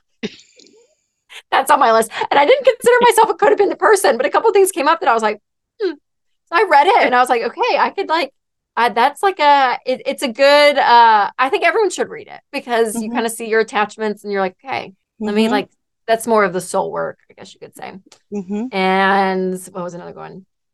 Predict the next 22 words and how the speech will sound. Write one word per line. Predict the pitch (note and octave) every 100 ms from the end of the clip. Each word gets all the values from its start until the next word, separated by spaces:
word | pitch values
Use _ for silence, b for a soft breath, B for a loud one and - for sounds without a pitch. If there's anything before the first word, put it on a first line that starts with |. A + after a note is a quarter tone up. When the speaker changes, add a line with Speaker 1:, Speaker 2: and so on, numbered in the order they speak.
| _
Speaker 1:
Just | - G3 G#3
the |
Nicest | G3+ G3 G3 G#3
Couple. | - F3+ - F#3+ G#3+
That | B3 A#3
one | D4
was | F#4 -
okay. | G#3+ _ - - F3
Yeah. | F#3+ - _ -
I | G#3+
mean, | G#3
I |
could | G#3
go | F#3
on | F3 D#3+
and | E3+
on, | D#3+ G3
but | F#3 - _ _
Speaker 2:
<laughs> | _ -
Yes, | - A#4+ A4
it's | F4 G#4+
eclectic. | - F4+ G#4 - -